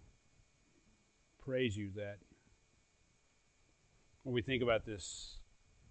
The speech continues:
church at Ephesus and how you used them so mightily, you used them, Lord, to strengthen, and you s-, use them to strengthen other churches, and you use them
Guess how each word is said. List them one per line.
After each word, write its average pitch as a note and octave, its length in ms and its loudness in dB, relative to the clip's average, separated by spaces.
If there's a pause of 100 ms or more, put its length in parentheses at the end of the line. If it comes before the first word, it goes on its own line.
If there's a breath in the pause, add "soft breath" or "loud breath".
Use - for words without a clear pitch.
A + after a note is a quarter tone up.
(680)
church C#3 440 6
at G#2+ 80 0
Ephesus - 680 2 (1200)
and - 80 -10
how C#3 260 10
you A#2+ 480 6 (140)
used C3 380 8
them G#2+ 240 -2
so A#2 260 2
mightily, G#2 540 2 (2000)
you A#2 120 -2
used C3 420 10
them, G#2+ 240 0
Lord, G2 280 0 (100)
to G#2+ 360 4 (800)
strengthen, B2+ 880 4
and G#2 300 -8 (880)
you B2+ 140 2
s-, - 200 -4
use C#3 200 4
them C3 140 8
to A2+ 80 4
strengthen C#3 440 4
other B2 220 8
churches, A#2+ 580 2
and G#2+ 120 2
you G#2+ 80 4
use A#2+ 320 6
them A#2 260 4